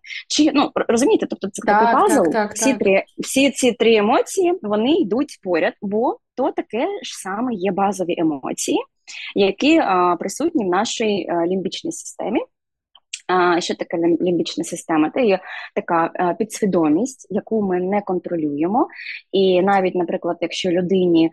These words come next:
Speaker 1: зрізати неокортекс, це також, до речі, проводилися <laughs> експерименти, то вона буде відчувати ці емоції.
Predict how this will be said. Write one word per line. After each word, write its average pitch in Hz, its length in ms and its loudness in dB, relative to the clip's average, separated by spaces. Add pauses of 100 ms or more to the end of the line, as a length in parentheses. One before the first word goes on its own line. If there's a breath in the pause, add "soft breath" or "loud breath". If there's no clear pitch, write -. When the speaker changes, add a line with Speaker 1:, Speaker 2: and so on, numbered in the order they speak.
(260 loud breath)
Speaker 1:
зрізати 170 720 2
неокортекс, - 960 0 (180)
це - 140 -4
також, 160 320 -4
до 160 100 -4
речі, 147 260 -4
проводилися 190 720 -2
<laughs> - 160 -8
експерименти, - 720 -6 (420 loud breath)
то 190 80 2
вона 240 240 4
буде 240 260 0
відчувати 208 640 -2
ці - 200 -8
емоції. 180 720 -6